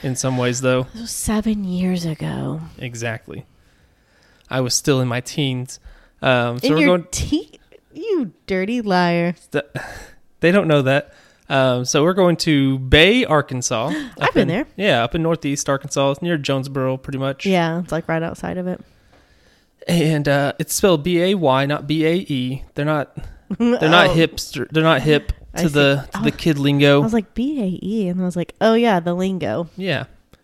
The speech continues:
Speaker 1: You know how the kids talk. I
Speaker 2: How
Speaker 1: would know. I used to be a teen pretty recently.
Speaker 2: Indeed. Yes,
Speaker 1: Um,
Speaker 2: sir.
Speaker 1: so, um, we go to, uh, Lavinda Counts.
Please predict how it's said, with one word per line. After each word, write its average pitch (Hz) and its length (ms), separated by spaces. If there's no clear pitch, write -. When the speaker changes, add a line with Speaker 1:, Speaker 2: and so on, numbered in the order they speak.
Speaker 1:
You 185 100
know 143 80
how 135 160
the - 100
kids 196 340
talk. - 380
I 185 140
Speaker 2:
How 220 80
Speaker 1:
would 143 140
know. 131 360
I 156 120
used 165 200
to 139 60
be 120 100
a 110 60
teen 120 320
pretty 127 240
recently. 120 540
Speaker 2:
Indeed. 214 580
Yes, 214 320
Speaker 1:
Um, 175 80
Speaker 2:
sir. 233 360
Speaker 1:
so, 165 360
um, 139 720
we 254 180
go 143 220
to, 139 680
uh, 123 440
Lavinda 156 840
Counts. - 640